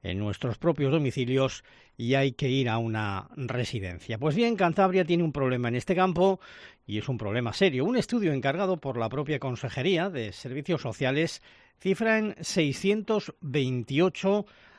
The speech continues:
las necesidades de nuevas plazas concertadas. A día de hoy hay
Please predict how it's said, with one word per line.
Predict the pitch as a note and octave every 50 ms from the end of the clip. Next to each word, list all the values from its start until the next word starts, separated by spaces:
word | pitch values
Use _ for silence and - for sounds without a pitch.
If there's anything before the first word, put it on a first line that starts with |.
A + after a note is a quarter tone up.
| _
las | - A2+ A2+ A#2+ B2 - - -
necesidades | D3 C3+ C3+ B2 - - D#3 B2 - - C3 D3+ E3+ E3 F#3 E3+ D3
de | D#3 C#3
nuevas | D3 D3+ D3 C#3 - -
plazas | - D#3 C#3+ C#3 - D3 B2 -
concertadas. | - - B2+ A#2 A#2 - C3+ G#2 G2 - - E2 F#2+ F#2+ - D3
A | D3
día | G3+ C4
de | C4+ A3 E3
hoy | C#3+ D3 E3 G3 - _ _ _ _ _ _ _ _
hay | - A2+ D3 F3+ - -